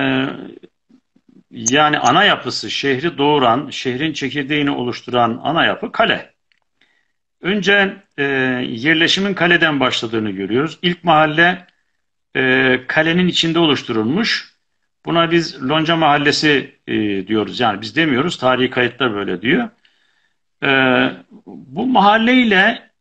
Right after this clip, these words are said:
bu mahallenin, e, Lonca Mahallesi'nin bir kısmı kalenin içinde,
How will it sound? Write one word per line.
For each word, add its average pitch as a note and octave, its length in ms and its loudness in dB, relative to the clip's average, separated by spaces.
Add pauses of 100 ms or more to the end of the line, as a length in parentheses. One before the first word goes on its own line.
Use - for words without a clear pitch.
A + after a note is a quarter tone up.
(120)
bu D#3+ 160 -6
mahallenin, F3 720 2 (460)
e, C3+ 200 -4
Lonca E3 300 2
Mahallesi'nin D3+ 760 2
bir A3 160 -4
kısmı D3+ 480 0
kalenin G#3+ 480 0
içinde, A3+ 500 2